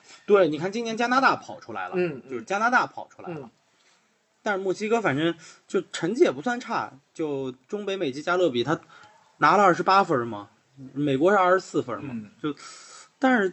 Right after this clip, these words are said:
Speaker 1: 这个队现在你说就，他主要还是靠本国联赛球员踢，就组-，组成起来的，
Speaker 2: 什么
Speaker 1: 其实。
Speaker 2: 蓝十字啊，那些队是吧？
Speaker 1: 对，美洲队，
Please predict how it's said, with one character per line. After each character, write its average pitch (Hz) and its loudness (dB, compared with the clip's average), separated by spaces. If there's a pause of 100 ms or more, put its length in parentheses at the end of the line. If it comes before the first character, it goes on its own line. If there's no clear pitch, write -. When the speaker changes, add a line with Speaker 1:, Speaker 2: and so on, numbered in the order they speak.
Speaker 1:
这 262 6
个 165 6
队 156 6
现 196 -4
在 190 2
你 131 -2
说 202 -2
就， 196 0 (880)
他 247 4
主 117 -6
要 202 6
还 135 -4
是 170 0
靠 185 -4
本 107 -10
国 131 2
联 214 2
赛 135 -4
球 110 -12
员 110 -12
踢， - -18 (220)
就 127 -6 (240)
组-， 127 -6
组 117 -10
成 113 -8
起 127 -4
来 117 0
的， - -2
Speaker 2:
什 98 2
么 135 6
Speaker 1:
其 110 2
实。 127 -2
Speaker 2:
蓝 127 4
十 143 0
字 139 4
啊， 107 0
那 120 -4
些 120 -4
队 117 -4
是 - -16
吧？ - -18
Speaker 1:
对， 190 6
美 139 -2
洲 170 2
队， 180 2